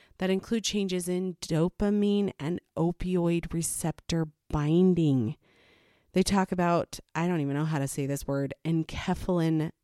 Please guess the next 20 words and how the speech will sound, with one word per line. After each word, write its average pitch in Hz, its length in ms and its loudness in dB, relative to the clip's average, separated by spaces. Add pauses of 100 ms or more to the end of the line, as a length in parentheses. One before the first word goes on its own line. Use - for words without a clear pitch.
M 175 280 0
N 180 200 0
R 156 280 -2
N 151 160 -2
A 147 320 -2
expression, 151 760 -6
and 151 200 -4 (160)
dopamine 165 800 -2
and 151 220 -8 (600)
acetylcholine, 170 2500 -2 (220)
<laughs> 370 880 2
which - 200 -2
I 196 200 -4
also 180 600 4 (480)
don't 175 260 6
know 185 160 2
how 170 180 2
to 175 100 2
say. 175 380 2 (440)
And, 208 380 6